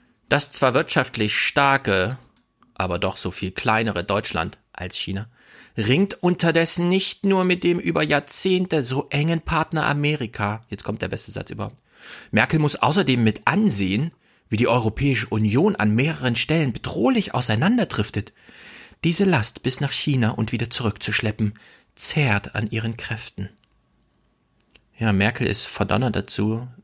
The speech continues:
es ist ihr Schicksal, mit anzusehen, wie Europa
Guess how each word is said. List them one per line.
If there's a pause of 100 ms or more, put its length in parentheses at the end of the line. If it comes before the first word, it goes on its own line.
(180)
es
ist
ihr
Schicksal,
mit
anzusehen, (720)
wie
Europa